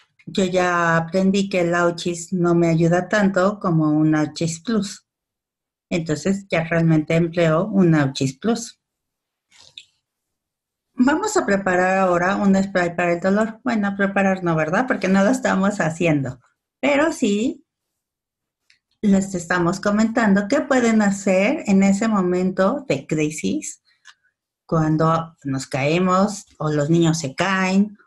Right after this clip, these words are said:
o sucede una quemada. O sea, entonces podemos utilizar nuestros aceites favorablemente para nosotros. Ok, en un spray de vidrio de cuatro onzas,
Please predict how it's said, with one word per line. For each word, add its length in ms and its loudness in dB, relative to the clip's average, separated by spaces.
o 120 -2
sucede 520 -2
una 200 0
quemada. 840 0
O 60 -4
sea, 200 -2
entonces 580 -6
podemos 400 2
utilizar 560 -4
nuestros 400 -6
aceites 680 -4
favorablemente 840 0
para 240 -4
nosotros. 720 -8
Ok, 260 0
en 220 4
un 180 4
spray 480 0
de 120 0
vidrio 760 0
de 240 -2
cuatro 480 0
onzas, 680 0